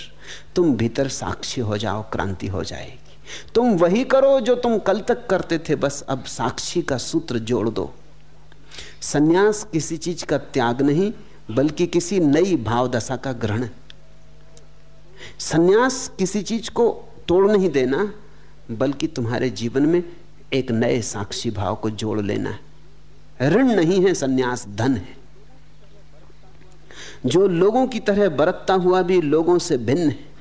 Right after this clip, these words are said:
वह धीर पुरुष न अपनी समाधि को, न विक्षेप को और न दूषण, बंधन,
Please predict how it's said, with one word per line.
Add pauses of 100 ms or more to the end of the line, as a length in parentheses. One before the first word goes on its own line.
(800)
वह
धीर
पुरुष (400)
न
अपनी
समाधि
को, (320)
न
विक्षेप
को (280)
और
न
दूषण, (260)
बंधन,